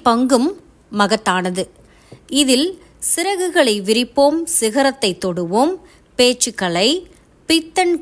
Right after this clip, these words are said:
கவிக்கோ கவிதைகள், ஜெயமோகனின் சோற்றுக்கணக்கு, இறையன்பு அவர்களின் நமக்குள் கேள்விகள் என்ற தலைப்புகளில் உரையாற்றியுள்ளார். மற்றும் எல்லா நிகழ்ச்சிகளிலும்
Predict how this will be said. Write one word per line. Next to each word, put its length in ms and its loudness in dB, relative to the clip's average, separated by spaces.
கவிக்கோ 480 2
கவிதைகள், 680 0
ஜெயமோகனின் 1000 2
சோற்றுக்கணக்கு, 840 -4
இறையன்பு 600 2
அவர்களின் 540 2
நமக்குள் 600 0
கேள்விகள் 640 0
என்ற 320 -2
தலைப்புகளில் 840 0
உரையாற்றியுள்ளார். 880 -2
மற்றும் 400 2
எல்லா 280 4
நிகழ்ச்சிகளிலும் 880 0